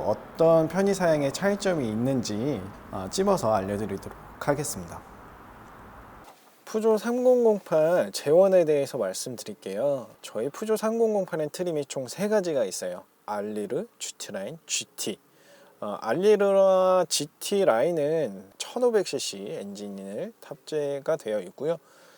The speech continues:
지티는 이천 씨씨 엔진이 탑재되어 있습니다. 아, 최고 출력과 최대 토크 한번 보시면 아시겠지만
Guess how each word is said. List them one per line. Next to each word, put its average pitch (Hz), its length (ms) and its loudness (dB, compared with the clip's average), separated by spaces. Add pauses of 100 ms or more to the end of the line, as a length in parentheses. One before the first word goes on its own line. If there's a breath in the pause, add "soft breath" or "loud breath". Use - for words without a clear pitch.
지티는 156 720 -6
이천 123 280 -10
씨씨 - 360 -10
엔진이 98 640 -10
탑재되어 95 560 -12
있습니다. - 560 -14
아, 101 160 -6
최고 190 340 -2
출력과 196 540 0
최대 190 300 -4
토크 - 340 -8
한번 170 240 -2
보시면 107 600 -6
아시겠지만 120 600 -4